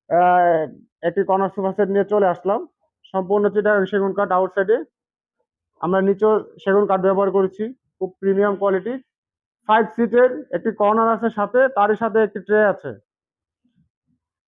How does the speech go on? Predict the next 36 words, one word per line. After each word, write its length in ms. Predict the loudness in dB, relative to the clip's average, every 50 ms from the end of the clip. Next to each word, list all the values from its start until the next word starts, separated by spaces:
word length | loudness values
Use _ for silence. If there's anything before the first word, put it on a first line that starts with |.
| _ _
এই 100 | -2 0
প্রোডাক্টটি 420 | 2 2 4 4 2 2 2 2 4 4 6 6 6 6 4 2 -2 -4
আমাদের 300 | -4 -2 -2 2 2 4
অফার 260 | 4 4 2 2 0
মূল্য 240 | 0 0 0 2 2
মাত্র 340 | 2 2 0 0 0 0 0
একুশ 280 | 0 0 0 -2 -2 0
হাজার 180 | 0 0 -2 -2
টাকা। 340 | -4 -4 -2 0 0 0 -2 -6 _ _ _ _ _ _ _ _ _ _
কালার 240 | 0 2 2 2
কাস্টমাইজ 380 | 2 0 -2 0 -2 -2 -2 0
করার 160 | 0 0 0 0
সুযোগ 280 | 0 0 0 2 2
আছে 300 | 0 0 0 0 0 0
অথবা 400 | 0 -4 -4 -4 -2 -2 -2 -2
সাইজ 220 | -2 -2 -4 -4 -2 -4
কাস্টমাইজ 360 | -6 -6 -4 -4 -4 -4 -4 -4
করতে 200 | -10 -10 -8 -6
পারবেন। 340 | -4 -4 -4 -4 -8 -10 -14 _ -8
একুশ 280 | -8 -6 -6 -6 -4
হাজার 180 | -4 -2 -2 -2 -2
টাকায় 260 | -4 -2 2 2 0
একটি 160 | 0 0 -4
কর্নার 260 | -2 -2 -2 -2 -2 -4
সোফা 220 | -4 -4 -6 -6
সেট 160 | -6 -10 -10 -2
পেয়ে 140 | -2 0 0
যাচ্ছেন। 380 | 0 -4 -2 -2 -2 -2 -2 -6 -14 _ _ _ _ _ _ _ _ _ _ _ _ _ _ _ _ _ _ _ _ _ _ _ _ _ _ _ _ _ _ _
আর 240 | 0 2 2 2 2
যদি 200 | 2 0 2 2
আপনারা, 480 | 0 2 2 2 2 2 4 2 2 0
আহ, 640 | 0 0 0 2 4 4 4 4 4 4 2 0 -2 -6 _ _ _ 0
টেবিল 260 | 2 2 2 0 0
পারচেজ 300 | 0 -2 0 -2 -8 -6
করতে 240 | -4 -4 -4 -4 -8
চান, 420 | -4 -2 -2 -2 -2 -4 -8 -10